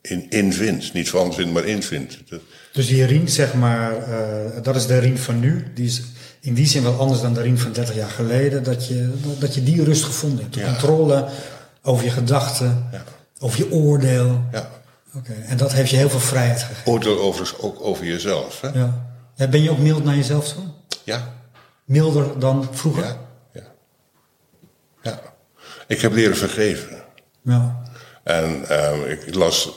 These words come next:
Speaker 1: onlangs een hele mooie definitie van vergeven.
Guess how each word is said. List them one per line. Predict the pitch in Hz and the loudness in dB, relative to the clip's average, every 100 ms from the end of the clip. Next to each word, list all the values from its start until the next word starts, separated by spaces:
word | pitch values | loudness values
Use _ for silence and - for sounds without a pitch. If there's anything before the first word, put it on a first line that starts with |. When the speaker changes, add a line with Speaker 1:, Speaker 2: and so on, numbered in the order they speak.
| - | -8
Speaker 1:
onlangs | - 87 92 98 - | -2 2 2 2 2
een | |
hele | 98 92 | 2 2
mooie | 90 85 | 2 2
definitie | 85 - 101 95 - | -2 -2 -4 -2 -4
van | 95 90 | -4 -6
vergeven. | - - 85 85 85 | -6 -4 -4 -4 -10